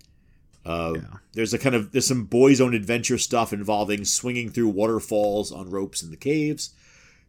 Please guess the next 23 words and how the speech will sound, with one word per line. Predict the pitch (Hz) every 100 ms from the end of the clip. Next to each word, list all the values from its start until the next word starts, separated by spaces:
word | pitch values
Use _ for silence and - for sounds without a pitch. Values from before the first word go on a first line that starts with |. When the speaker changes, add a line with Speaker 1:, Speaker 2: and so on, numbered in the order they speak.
| _
Speaker 1:
But | 190
really, | 185 202 165
not | 160 160
much | 143
happens | 135 120 107
until | 104 110
they | 107
finally | 101 101 98 95
find | 95 95 95
the | 92
deep | 80 165 156
part | 127 117
of | 107
the |
cave | 101 98 95 87
where | 101
the | 98
mother | 95 95 92
of | 92
the | 90
Wendell | 85 82 78 80
is | 76 87
lurking. | 117 -